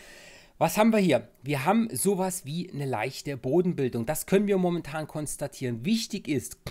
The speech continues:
wir dürfen nicht hier unter dieses Tief fallen. Wenn wir drunter fallen, heißt das, dass der übergeordnete Abwärtstrend sich weiter nach unten fortsetzt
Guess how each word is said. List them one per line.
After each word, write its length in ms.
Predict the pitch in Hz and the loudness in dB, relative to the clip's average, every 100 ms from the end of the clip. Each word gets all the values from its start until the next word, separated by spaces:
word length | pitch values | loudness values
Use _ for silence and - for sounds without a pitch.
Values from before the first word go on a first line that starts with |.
| - | -8
wir 120 | - 120 | -6 2
dürfen 400 | 160 190 175 170 | 6 6 4 0
nicht 280 | 226 - | -2 -4
hier 280 | - 185 196 | -6 -2 -2
unter 200 | 170 175 | -2 -6
dieses 360 | 156 151 151 - | -6 -8 -12 -10
Tief 240 | 180 185 | -8 -6
fallen. 320 | - 120 110 | -4 -4 -4
Wenn 160 | 139 175 | -2 -2
wir 80 | 175 | -2
drunter 320 | 156 165 143 | -2 -2 -2
fallen, 400 | - 180 214 226 - - | 2 2 2 -2 -12 -4
heißt 260 | 143 175 175 | 0 0 2
das, 180 | 165 - - _ | -2 -2 -18 _
dass 180 | - 120 | -12 -6
der 160 | 139 - | -6 -4
übergeordnete 680 | 190 202 202 156 - 147 139 | -2 0 0 -2 -2 -4 -4
Abwärtstrend 640 | 156 156 - - 139 - | -4 -6 -6 -6 -8 -8
sich 180 | 135 - | -8 -2
weiter 280 | 127 160 | 0 0
nach 140 | 143 123 | -4 -2
unten 360 | 185 196 - | -2 -2 -4
fortsetzt 600 | 131 185 208 - 143 - | -4 -4 -2 -2 -4 -4